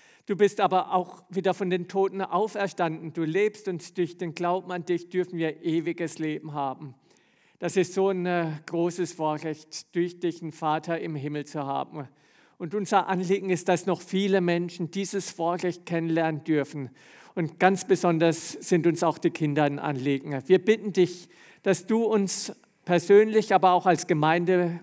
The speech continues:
brauchst, dass noch viele Kinder und Menschen ihr Vertrauen auf dich setzen können.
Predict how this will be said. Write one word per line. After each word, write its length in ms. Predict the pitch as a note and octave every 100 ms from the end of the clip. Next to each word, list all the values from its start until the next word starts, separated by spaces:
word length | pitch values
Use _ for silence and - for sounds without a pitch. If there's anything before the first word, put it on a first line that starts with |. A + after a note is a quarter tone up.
| _
brauchst, 640 | - D#3+ D#3 - - - - - -
dass 180 | F#3 F3
noch 140 | F3+ C#3
viele 560 | - F#3+ G3+ G3+ G3
Kinder 720 | F#3+ E3+ E3+ E3 D3 C3+ C#3 -
und 280 | C3+ A2 D#3+
Menschen 560 | D#3+ F#3 F3+ G3 F3+ - - -
ihr 140 | F3+
Vertrauen 500 | F3 D#3+ - D3+ E3+
auf 240 | E3+ D#3+ -
dich 220 | D#3 -
setzen 340 | D3+ D3+ F3
können. 420 | D3+ C#3+ B2+ A2